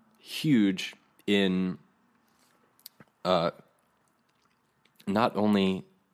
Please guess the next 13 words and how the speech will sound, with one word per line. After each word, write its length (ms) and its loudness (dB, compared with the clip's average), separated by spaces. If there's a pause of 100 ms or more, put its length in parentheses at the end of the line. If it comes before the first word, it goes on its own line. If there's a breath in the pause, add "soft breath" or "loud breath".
(600)
f-, 260 -20 (320)
laying 300 0
a 20 -6
foundation 800 -4 (720)
for 320 -4 (120)
everything 360 -2
we've 180 -4
known, 400 -4 (1400 soft breath)
but 100 0
it 60 0
also 280 0
has 200 -2
to 420 -2